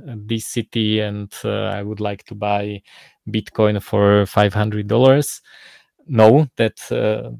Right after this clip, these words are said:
that doesn't exist, or if it exists, uh, it will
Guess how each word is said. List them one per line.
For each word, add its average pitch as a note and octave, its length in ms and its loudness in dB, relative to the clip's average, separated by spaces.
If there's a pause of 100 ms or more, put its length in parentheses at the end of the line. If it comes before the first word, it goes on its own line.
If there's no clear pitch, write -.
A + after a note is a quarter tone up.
that A2 140 -12 (260)
doesn't A2 440 -8 (540)
exist, B2+ 480 -4
or G#2+ 160 -8
if G#2+ 180 -10
it G#2 120 -12
exists, G2+ 540 -14
uh, G2+ 320 -4
it A2 220 -16
will G#2+ 240 -8